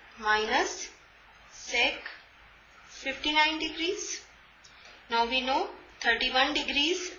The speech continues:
and fifty-nine degrees are complementary angles. So we can write cosec thirty-one degrees as cosec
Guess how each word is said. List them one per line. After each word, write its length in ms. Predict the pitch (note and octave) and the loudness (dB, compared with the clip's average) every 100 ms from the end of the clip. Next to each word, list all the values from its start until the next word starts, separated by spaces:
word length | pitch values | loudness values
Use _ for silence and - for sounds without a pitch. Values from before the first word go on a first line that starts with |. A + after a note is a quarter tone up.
| - | 4
and 280 | B3 D#4 | 6 6
fifty-nine 580 | F4+ D4+ - C4+ A#3 G#3+ | 4 -4 -2 2 2 2
degrees 520 | G#3 G#3 G#3 D#4 - - | -2 -4 -4 -4 -8 0
are 100 | B3 B3 | 2 4
complementary 680 | C4 A#3+ D4+ D4 C#4+ D#4+ | 2 0 -2 -2 0 0
angles. 520 | D#4+ D#4 E4 G#4 - - - - - - - | 2 2 0 -2 -4 -8 -16 -20 -20 -20 -14
So 420 | - - D4+ F#4 - - - - - - - - - - - | -8 -4 0 -2 -2 -14 -20 -20 -20 -20 -20 -20 -20 -20 -10
we 80 | B3 | -4
can 240 | C#4+ D4 D4 | 0 0 4
write 520 | D#4 A3 G#3+ - - - - - - - | 4 4 0 -2 -2 -16 -20 -20 -8 4
cosec 500 | A#3+ A#3+ D#4 - - | 4 4 0 -2 0
thirty-one 540 | B3 A#3+ C#4 D4 D4 | 0 2 2 2 2
degrees 680 | C#4 A#3 D4 B3 G3 - - - - - - - - | -4 -2 -2 -2 -4 -10 -12 -16 -20 -20 -20 -12 0
as 460 | A3+ B3 E4 - - - - | 4 6 4 -4 -10 -14 -8
cosec 500 | A3+ G#3 - C4+ F#3 | -4 -4 0 0 0